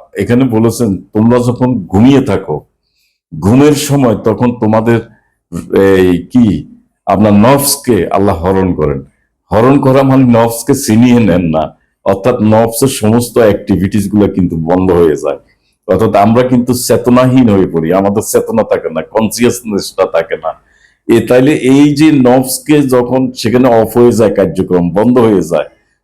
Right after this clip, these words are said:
হ্যাঁ, কিন্তু রূহ থাকে, রূহের কার্যক্রম থাকে বলে আমরা বেঁচে আছি, আমাদের জীবন থাকে। রূহ হচ্ছে আমাদের শক-, পাওয়ার সাপ্লাই যেটা, হ্যাঁ,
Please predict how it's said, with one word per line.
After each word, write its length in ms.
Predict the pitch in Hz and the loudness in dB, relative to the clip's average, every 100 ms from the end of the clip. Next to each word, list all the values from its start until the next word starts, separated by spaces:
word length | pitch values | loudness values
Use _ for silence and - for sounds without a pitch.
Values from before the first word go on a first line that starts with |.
| _ | _
হ্যাঁ, 280 | 113 113 80 - _ _ | 0 2 0 -8 _ _
কিন্তু 380 | 123 135 147 151 | 0 2 4 2
রূহ 480 | 107 120 151 165 156 | 2 2 4 2 0
থাকে, 420 | 104 85 82 73 _ _ 90 | -4 -2 -6 -6 _ _ -2
রূহের 360 | 113 143 160 | 0 2 2
কার্যক্রম 640 | 147 117 110 95 110 104 104 | 0 0 -2 -2 0 0 -2
থাকে 260 | 92 92 | -4 -4
বলে 460 | 82 98 117 143 147 | -6 -2 2 4 4
আমরা 240 | 107 117 | 0 -2
বেঁচে 500 | 110 101 110 113 107 | -4 -2 -2 0 0
আছি, 260 | 104 104 104 | 0 0 -2
আমাদের 280 | 98 101 101 - | -2 -2 -8 -6
জীবন 300 | 104 104 110 | -2 -2 -2
থাকে। 340 | 101 95 90 - _ _ 90 | -2 -2 -6 -6 _ _ -2
রূহ 340 | 98 123 135 | 2 2 2
হচ্ছে 200 | 131 131 | 0 0
আমাদের 340 | 107 107 110 | 2 0 0
শক-, 360 | 113 - 113 - _ _ _ _ - | -4 -2 -4 -4 _ _ _ _ -2
পাওয়ার 260 | 107 131 | 2 2
সাপ্লাই 480 | 131 - 107 104 104 | 2 -2 -2 0 0
যেটা, 380 | 92 92 85 73 - | 0 -2 -4 -6 -6
হ্যাঁ, 240 | 107 131 | -4 -4